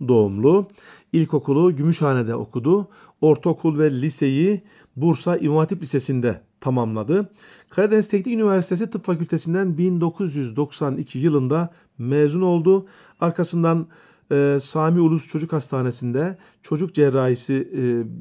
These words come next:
bölümünde uzmanlığını iki bin beş yılında tamamladı.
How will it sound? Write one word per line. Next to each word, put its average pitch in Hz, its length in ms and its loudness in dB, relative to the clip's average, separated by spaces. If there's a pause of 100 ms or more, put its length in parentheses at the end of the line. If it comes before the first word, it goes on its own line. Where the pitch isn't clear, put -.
(180)
bölümünde 127 420 0
uzmanlığını 135 800 4 (320)
iki 151 220 -6
bin 143 160 -2
beş 156 200 0
yılında 147 280 -4
tamamladı. 143 640 0